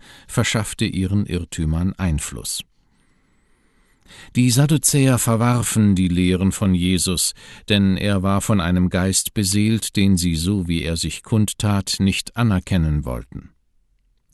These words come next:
Dazu kam, dass sich seine Lehren und ihre eigenen Vorstellungen in Bezug auf Gott und das zukünftige Leben widersprachen.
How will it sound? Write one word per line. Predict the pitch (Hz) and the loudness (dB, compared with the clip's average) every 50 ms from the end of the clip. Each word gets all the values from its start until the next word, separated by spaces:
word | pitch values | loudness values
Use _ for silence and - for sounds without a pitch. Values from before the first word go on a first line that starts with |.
| - - - - - - - | -20 -20 -20 -20 -20 -14 -8
Dazu | - 87 80 - - 113 113 | -6 -6 -4 0 0 0 0
kam, | - - 92 87 85 90 104 104 | 0 -2 -2 0 2 2 2 2
dass | 104 95 - | 0 0 -2
sich | - 95 - | -2 -2 -2
seine | - 101 92 92 92 | 0 2 2 2 2
Lehren | 90 87 90 90 92 98 101 101 117 117 107 | 2 2 2 2 0 0 2 2 2 2 2
und | 92 92 82 | 2 0 -2
ihre | - 87 90 87 80 - | -2 -4 -4 -4 -4 -4
eigenen | 92 104 107 107 104 95 90 87 | -2 -2 0 2 2 2 2 0
Vorstellungen | - - 95 90 87 - - - 95 85 85 87 90 90 | 0 -2 -2 -2 -2 -2 -2 -2 -2 0 0 0 0 0
in | 76 85 90 85 | 0 -2 -2 -2
Bezug | - - - - - 92 - - | -2 -4 -4 -4 -4 -4 -6 -6
auf | 76 - - - | -8 -8 -8 -6
Gott | - 95 95 - - | -6 -6 -6 -6 -6
und | 80 78 73 - | -8 -6 -6 -6
das | 82 - - - | -6 -6 -6 -6
zukünftige | - - 101 87 - - 92 82 - - 95 78 85 | -4 -4 -4 -4 -2 -2 -2 -2 -2 -4 -6 -4 -4
Leben | 78 73 78 76 76 76 - 87 87 85 82 78 | -4 -2 -2 -4 -2 -2 -2 0 0 0 -2 -2
widersprachen. | 78 76 80 78 - - - - 110 107 98 87 - - - - | -4 -4 -4 -4 -6 -6 -8 -8 -6 -6 -6 -6 -6 -8 -10 -10